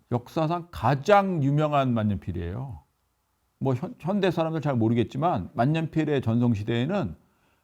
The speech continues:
파카 오십일은 누구나 가장 갖고 싶은 만년필이었어요. 왜냐면 이 만년필이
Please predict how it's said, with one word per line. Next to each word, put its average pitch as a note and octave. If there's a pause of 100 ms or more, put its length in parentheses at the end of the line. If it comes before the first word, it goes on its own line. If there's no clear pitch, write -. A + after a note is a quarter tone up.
파카 F#3+
오십일은 D3+ (600)
누구나 F3 (500)
가장 G#3
갖고 D3
싶은 -
만년필이었어요. G2+
왜냐면 D#3+ (280)
이 D#3+
만년필이 C3+